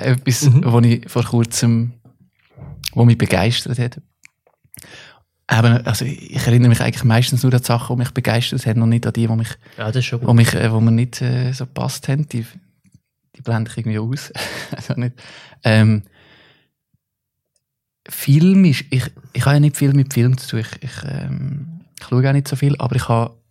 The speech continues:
Speaker 1: ähm, so Kurzfilm, ähm, Animatoren entdeckt. Es, das sind, ist ein Br-,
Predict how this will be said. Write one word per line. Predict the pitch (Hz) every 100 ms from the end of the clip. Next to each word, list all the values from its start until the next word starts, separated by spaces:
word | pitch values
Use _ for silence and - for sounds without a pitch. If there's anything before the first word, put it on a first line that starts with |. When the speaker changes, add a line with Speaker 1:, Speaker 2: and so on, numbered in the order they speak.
| -
Speaker 1:
ähm, | 127 127 127
so | - 131
Kurzfilm, | 127 143 160 - - 135 131 139 139 139
ähm, | 139 131 131 135 139 139 - _ _ _ _ _ _ _ _ _ -
Animatoren | 127 135 120 - 139 127 139 156 170 -
entdeckt. | 135 135 139 139 143 - -
Es, | 120 -
das | 120 127 -
sind, | 120
ist | - -
ein | -
Br-, | -